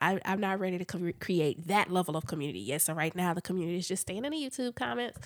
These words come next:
But for this business thing, I am ready to create that. Um, it's an exciting time to be back, and the first step is going to the group. So head over to the group.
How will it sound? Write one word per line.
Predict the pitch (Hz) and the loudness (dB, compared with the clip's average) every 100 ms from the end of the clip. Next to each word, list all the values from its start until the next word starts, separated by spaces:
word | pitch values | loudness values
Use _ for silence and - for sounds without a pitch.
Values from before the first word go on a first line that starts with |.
| - - - - | -10 -10 -14 -4
But | - 190 - | 2 2 2
for | 175 | 0
this | 175 175 | 0 0
business | 247 240 240 - | 2 2 2 0
thing, | 196 190 185 190 | -2 -2 -2 -2
I | 175 156 | -2 0
am | 170 | 0
ready | 175 160 | 0 0
to | 170 | -2
create | - 156 156 156 | -4 -2 -2 -2
that. | 156 151 156 143 - - - - - | -2 -2 -2 -4 -10 -14 -14 -8 4
Um, | 175 156 87 - - _ _ - - - - | 6 6 2 -4 -10 _ _ -14 -6 -4 4
it's | 233 | 6
an | 185 | 6
exciting | 175 175 180 | 4 4 4
time | 180 165 170 | 4 4 2
to | 165 | 0
be | - 156 | 0 0
back, | 156 151 160 - - | 2 0 0 -6 0
and | 180 170 156 156 160 170 - - | 4 6 6 2 2 0 -2 -2
the | |
first | 165 156 165 | 0 2 2
step | - 156 143 | 0 0 0
is | - | -2
going | 120 120 | 0 -2
to | - | -2
the | |
group. | - - - | 0 0 2
So | - 165 | 4 4
head | 170 190 | 6 4
over | 196 208 | 4 4
to | - | 4
the | 233 | 2
group. | - 180 185 | 4 6 6